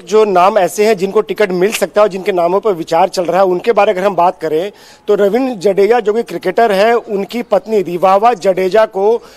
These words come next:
जामनगर उत्तर से टिकट मिल सकता है। और दो हज़ार उन्नीस में रिवावा ने बीजेपी ज्वाइन की थी और तब से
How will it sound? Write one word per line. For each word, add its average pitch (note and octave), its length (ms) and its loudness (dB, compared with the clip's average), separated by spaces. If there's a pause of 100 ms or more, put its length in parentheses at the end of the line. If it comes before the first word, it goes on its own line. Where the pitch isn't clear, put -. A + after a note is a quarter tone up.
(140)
जामनगर A#3+ 640 2
उत्तर A#3 340 0
से A3 180 -2
टिकट G#3+ 300 -4
मिल G3 140 -4
सकता G3 420 0
है। A3+ 180 2
और G#3+ 220 2
दो G3 200 -2
हज़ार A3 180 2
उन्नीस A3 460 -4
में D#3 180 -4 (320)
रिवावा G3+ 320 2
ने A#3 160 2
बीजेपी G3 360 -4
ज्वाइन F#3 320 0
की G#3+ 140 -8
थी A#3+ 140 -6
और A#3+ 220 -2
तब F#3 120 0
से F#3+ 340 0